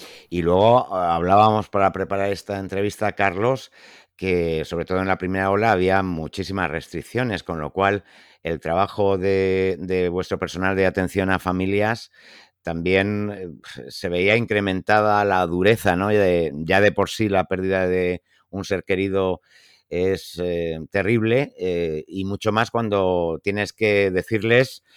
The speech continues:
que a lo mejor no se pueden despedir de, de ellos como, como estamos acostumbrados culturalmente.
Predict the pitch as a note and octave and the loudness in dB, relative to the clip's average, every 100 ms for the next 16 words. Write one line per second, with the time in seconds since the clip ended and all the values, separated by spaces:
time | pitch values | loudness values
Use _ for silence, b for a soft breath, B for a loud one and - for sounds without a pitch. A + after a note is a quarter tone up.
0 | b b b - F2+ F2 E2+ G2 G2+ G#2+ | b b b -2 0 0 -2 -2 -2 0
1 | G#2 G#2+ F2+ F#2 F2+ - F2+ F#2 E2 E2+ | -2 -2 0 0 0 0 2 2 2 2
2 | F2 E2+ E2 E2 D#2 _ _ E2+ F#2 F2+ | 2 2 2 -2 -6 _ _ 0 2 2
3 | E2+ - F2 E2+ E2 D#2+ D2+ B1 E2+ E2 | 0 -4 -4 -4 -4 -4 -8 -6 -6 -6
4 | D#2 D2+ D2+ D2 D2 F#2+ F#2+ D2+ E2+ E2 | -6 -6 -4 -6 -6 -4 -4 -2 -2 -4
5 | - E2+ G2 G2 F2+ - E2+ F2 F2 G2 | -2 0 4 4 2 -2 -2 2 2 0
6 | A#2+ G2+ A#1 | -2 -4 -10